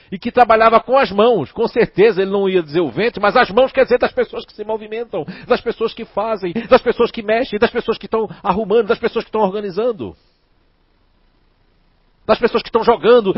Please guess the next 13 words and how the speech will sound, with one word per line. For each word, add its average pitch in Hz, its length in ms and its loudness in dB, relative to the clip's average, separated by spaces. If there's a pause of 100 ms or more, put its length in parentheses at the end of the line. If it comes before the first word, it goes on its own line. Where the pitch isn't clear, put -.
das - 140 0
pessoas 214 260 -4
que - 60 -18
estão 202 160 -6
fazendo, 170 580 -2 (460)
né? 170 200 -2 (1040)
E 208 60 -2
o 214 80 0
coração 226 400 2
daqueles 233 300 0
que - 60 -20
estão 226 140 0
sentindo, 208 560 -6